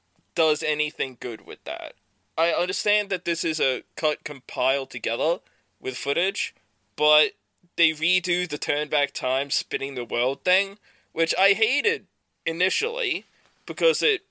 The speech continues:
reset a shitload of stuff, but it's worse, uh, worse off in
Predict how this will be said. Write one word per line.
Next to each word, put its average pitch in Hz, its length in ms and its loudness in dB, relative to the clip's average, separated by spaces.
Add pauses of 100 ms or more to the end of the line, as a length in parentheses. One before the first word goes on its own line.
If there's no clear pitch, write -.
(120)
reset 156 480 0
a 120 40 -4
shitload 160 720 2
of - 60 0
stuff, - 640 -2 (400)
but 175 240 6
it's 170 240 0 (140)
worse, 151 460 2
uh, 135 140 0 (280)
worse 139 360 0
off - 460 -2 (400)
in 151 680 -2